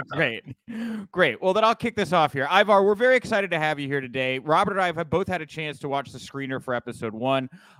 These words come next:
Uh, one of the things that we noticed immediately here about the series that's really kinda different than kinda some of the other series we've seen about pro wrestling recently, like Wrestlers, uh, or Monster Factory, is there's a little bit lighter tone, I feel like, with this. It's a little bit more playful than some of the other pro wrestling docuseries. So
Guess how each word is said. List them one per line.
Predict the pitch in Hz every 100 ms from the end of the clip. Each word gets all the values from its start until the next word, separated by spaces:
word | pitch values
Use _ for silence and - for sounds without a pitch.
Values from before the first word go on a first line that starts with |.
| -
Uh, | 170
one | 180 262
of | 339
the | 311 _
things | 240 233 202
that | 175
we | 170
noticed | 165 175 170 151
immediately | 139 143 160 143 - 127
here | 127 127 120
about | 110 120 127 127 -
the |
series | 120 - 139 127 110 101 101
that's | 123 -
really | 160 269
kinda | 240 202 143
different | 117 151 - 147 123 _ _ _ -
than | 151 139 -
kinda | 180 185
some | 139 196
of | 170
the |
other | 156 165
series | 175 165 151 139
we've | 123
seen | 156
about | 135 135
pro | - 147
wrestling | 131 127 131 135 127
recently, | 127 104 113
like | 117 101
Wrestlers, | 131 143 - 143 135 131 127 - _ _ _
uh, | - 127 127
or | 131
Monster | 131 147 156 160
Factory, | 156 147 147 160
is | 151 _ _ _
there's | 311
a | 359
little | 381 359
bit | 311
lighter | 170 175 208 202 -
tone, | 151 180 196 147 101 95
I | 135
feel | - 160
like, | 139 123
with | 127
this. | 120 101 147
It's | 143
a |
little | 220
bit | 294 240
more | 208
playful | - 160 175 190 156
than | 139
some | 123 139
of | 131
the | 131
other | 131 131
pro | - 139
wrestling | 127 127 127 127 107
docuseries. | 117 120 - 110 - 110 95 82
So | -